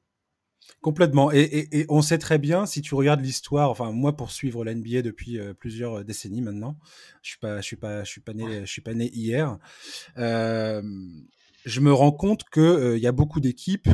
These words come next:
qui... Euh, enfin, c-, ça, ça ne se passe jamais sans sacrifice. Si tu veux avoir... Euh, si tu veux récupérer quelque chose de valeur, si tu veux récupérer un joueur qui va vraiment potentiellement changer la donne, il faut que tu sacrifies quelque chose derrière. C'est très, très rare que tu récupères un, un truc sans,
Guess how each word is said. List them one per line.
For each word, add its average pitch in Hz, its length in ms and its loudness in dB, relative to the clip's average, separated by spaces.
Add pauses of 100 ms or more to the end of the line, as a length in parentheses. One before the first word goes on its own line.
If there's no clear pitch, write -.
qui... 151 440 -6
Euh, - 420 -10
enfin, - 160 -18 (340)
c-, - 220 -12
ça, - 260 -2
ça 175 120 4
ne 180 60 4
se 196 100 2
passe 190 240 8
jamais 180 320 8
sans - 140 -2
sacrifice. 139 580 -4 (120)
Si 143 120 -6
tu 156 160 -2
veux 165 180 6
avoir... 151 540 6 (100)
Euh, 117 120 -10
si 151 140 -6
tu 170 100 -2
veux 208 100 4
récupérer 175 360 2
quelque 151 180 0
chose 160 200 0
de 131 80 2
valeur, 123 520 0
si - 100 -12
tu 147 120 -6
veux 139 100 0
récupérer 165 400 2
un 151 120 6
joueur 143 260 0
qui 143 100 -4
va 123 100 0
vraiment 151 420 2 (540)
potentiellement 165 420 4
changer 143 280 2
la 131 100 2
donne, 151 320 4 (480)
il 147 120 -6
faut 226 180 2
que 226 60 -10
tu 185 100 -6
sacrifies 151 380 0
quelque 147 240 0
chose 123 240 -4
derrière. 113 440 -6
C'est 151 180 -6
très, 175 300 2
très 143 200 0
rare 147 320 6
que 135 80 -2
tu - 160 -8
récupères 123 440 -2
un, 117 160 -4
un 110 60 -4
truc 147 260 0
sans, 117 560 -6